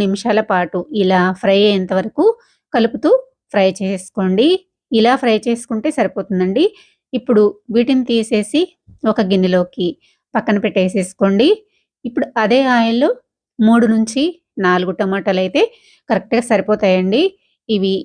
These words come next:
ఇలా నాలుగు చీలికలుగా కట్ చేసుకొని వేసుకోండి. అలానే ఒక పెద్ద ఉల్లిపాయని ఇలా ముక్కలుగా కట్ చేసుకొని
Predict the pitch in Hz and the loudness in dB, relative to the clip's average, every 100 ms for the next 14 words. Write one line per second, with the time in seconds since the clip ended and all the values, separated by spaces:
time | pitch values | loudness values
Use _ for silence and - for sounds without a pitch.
0 | - 190 185 180 196 185 180 185 - 196 | -2 2 2 0 0 0 0 -4 -2 -2
1 | 196 190 220 220 170 - 190 - 196 185 | 0 0 0 -2 -6 -4 -6 -2 -2 0
2 | 175 175 - 185 190 311 - - 220 220 | 0 0 0 2 2 0 -2 -2 2 2
3 | 214 349 220 214 247 214 202 233 214 208 | 0 0 0 0 -2 0 2 2 2 0
4 | 196 214 330 - _ _ _ 247 226 214 | 0 2 0 -2 _ _ _ 0 2 0
5 | 254 220 233 220 - 214 208 233 247 | 0 0 0 -4 -2 -6 -4 0 0